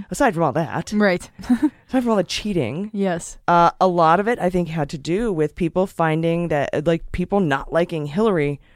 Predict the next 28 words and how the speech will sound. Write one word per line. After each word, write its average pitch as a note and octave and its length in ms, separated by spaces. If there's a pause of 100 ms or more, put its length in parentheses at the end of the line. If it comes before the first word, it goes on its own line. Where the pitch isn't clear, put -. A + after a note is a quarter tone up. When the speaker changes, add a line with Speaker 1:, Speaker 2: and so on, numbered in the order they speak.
(480)
Speaker 1:
for - 240
no A3 300
other A3 280
reason D3 600 (160)
than D3 400
because D3+ 340
social D3+ 320
media C#3 280
told C#3+ 240
them A#2+ 340 (480)
they C3+ 140
shouldn't B2 260
like A2+ 160
Hillary. C3+ 400
Speaker 2:
Yes, F#3+ 400 (240)
definitely. F#3 520 (300)
And G#3+ 140
I A3+ 60
am A3 100
also C#4 280
not G#3 200
trying G3 220
to F#3 60
say F3+ 300
that F3 260
if F3+ 180
you G#3 100
think, G3 440